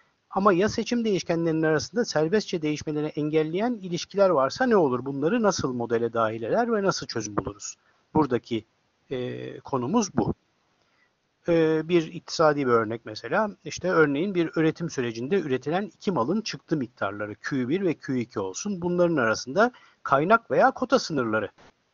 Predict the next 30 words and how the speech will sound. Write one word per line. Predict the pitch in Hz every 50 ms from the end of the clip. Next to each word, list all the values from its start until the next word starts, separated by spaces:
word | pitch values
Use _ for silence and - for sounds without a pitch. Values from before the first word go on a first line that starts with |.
| _ _
kısıtları | - - 139 - - - _ - 143 135 139
olsun. | 127 117 107 95 - - 98 _ _ _ _ _ _ _ _ _ _ _ _ _ _ _ -
Böylece | 180 170 151 139 123 185 247 247 202 175
bunun | 180 185 185 175 165
yüzden | 151 127 120 131 123 131 180
de | 240
şöyle | 135 - 165 131 131
bir | 156 220
ilişki | 240 226 180 - - 220
olsa. | 165 127 - -
Mesela | 127 131 - - 135 131
Q | - - - 202 196 190
bir | 180 143
artı | 123 117 - - 120
Q | - - 151
iki | 131 123 - 185 156
eşit | 110 - - - _
dokuz | 202 165 - 190 196
yüz | 208 226
elli | 214 208 196 170 - - _ _ _ _ _ _ _ _ -
gibi | 123 117 143 196
bir | 214 175
şey. | - - 160 120 - _ _ _ _ _ _ _ _ _ _ _ _ _ _ _ _ _ _ -
Bir | 196 185
örnek | 165 156 151 147 143 127 - _
bu. | - 90 - _ _ _ _ _ _ _ -
Ne | 202 196 165
demek? | 135 151 226 233 -
Şu. | - - 202 185 123 - - _ _ _ _ _ _ -
Yani | 170 160 165 170 175 175 170